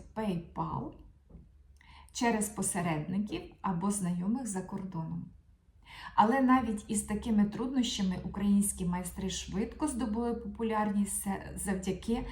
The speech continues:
якісному ручному виробництву та унікальному стилю, особливо етнічному. Друга хвиля після дві тисячі чотирнадцятого року.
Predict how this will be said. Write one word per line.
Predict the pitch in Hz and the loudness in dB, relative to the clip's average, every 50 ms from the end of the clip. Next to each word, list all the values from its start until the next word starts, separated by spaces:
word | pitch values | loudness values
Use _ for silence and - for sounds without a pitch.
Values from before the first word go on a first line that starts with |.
| - - - - - - - | -10 -12 -14 -14 -12 -8 0
якісному | 180 208 208 202 202 - 165 - - - 180 175 175 170 | 4 6 6 6 6 2 -2 -6 -4 -2 -2 0 0 0
ручному | 175 170 - - - 196 190 185 170 | -2 -2 -2 -2 0 2 2 2 2
виробництву | 165 160 165 165 165 151 190 208 269 320 349 339 - 294 294 | 0 -2 -2 -4 -4 0 2 2 2 2 0 -4 -6 -6 -8
та | 294 - - - - - - - | -4 -2 0 0 0 -2 -2 0
унікальному | 226 226 202 185 175 170 - 190 190 220 233 240 240 240 233 226 226 226 226 226 226 - - | 4 6 6 6 6 2 0 4 4 4 4 4 2 2 2 2 2 2 0 -2 -4 -6 -4
стилю, | - - - - - - 190 175 160 - - - - - - - - - - - - - - - - - - - - | 0 0 0 0 2 2 2 2 0 -2 -6 -8 -10 -12 -14 -16 -18 -18 -18 -18 -18 -18 -18 -16 -16 -16 -16 -10 -6
особливо | - 175 - - 165 165 170 175 190 196 202 196 | -6 -4 -4 -4 -6 -4 -4 -2 -2 -2 -2 -2
етнічному. | 185 170 - - - 160 156 - - - - - - - - - - - - - - - - - - - - - - | -4 -6 -6 -4 -2 -2 -2 -4 -8 -10 -8 -8 -6 -6 -8 -8 -12 -16 -18 -18 -18 -18 -16 -16 -14 -14 -8 -2 2
Друга | 196 170 214 240 262 254 | 4 6 6 8 6 4
хвиля | - - 208 196 220 262 269 254 | 4 2 2 4 4 4 4 2
після | 208 - - 202 - - 202 | 0 0 0 0 0 0 -2
дві | 180 175 190 190 | -2 -2 -4 -4
тисячі | - 226 220 - 220 202 - 196 - | -2 -2 -2 -2 -4 -4 -6 -6 -6
чотирнадцятого | - - - - 233 220 - 208 196 180 - - - - 180 170 143 135 - | -8 -8 -4 -2 0 2 2 2 2 2 0 -4 -6 -6 -6 -6 -6 -6 -6
року. | 180 175 170 - - | -6 -6 -8 -8 -10